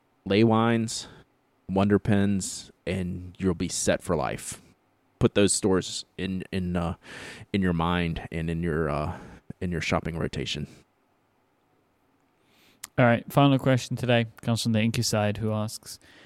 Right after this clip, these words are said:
Speaker 2: "When I get a new nib or pen, I wanna get a good feel for it before tweaking it, tuning it, or sending it off. I use Konpeki or Tsukiyo for the first inking as my default assessment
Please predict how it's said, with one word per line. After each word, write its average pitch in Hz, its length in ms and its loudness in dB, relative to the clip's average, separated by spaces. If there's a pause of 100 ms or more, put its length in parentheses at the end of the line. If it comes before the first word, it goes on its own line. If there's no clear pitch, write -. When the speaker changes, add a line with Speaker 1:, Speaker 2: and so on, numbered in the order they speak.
(100)
Speaker 2:
"When 143 140 2
I - 40 6
get 175 140 6
a 180 80 6
new 165 160 4
nib 127 240 6
or 120 100 8
pen, 104 440 0
I - 60 2
wanna 117 200 6
get 113 140 4
a - 20 4
good 113 180 2
feel 135 380 2
for 113 180 0
it 104 60 -2
before 113 300 2
tweaking 117 420 0
it, 110 160 2
tuning 107 320 2
it, 104 180 -2
or 120 60 0
sending 104 360 0
it 104 100 -4
off. 101 340 -4 (400)
I 117 80 0
use 110 460 4
Konpeki 156 800 2
or 107 380 4
Tsukiyo 120 1000 4 (340)
for 117 120 -8
the 107 80 -2
first 107 320 -2
inking 113 420 0
as 104 100 -2
my 104 120 0
default 110 500 0
assessment - 520 0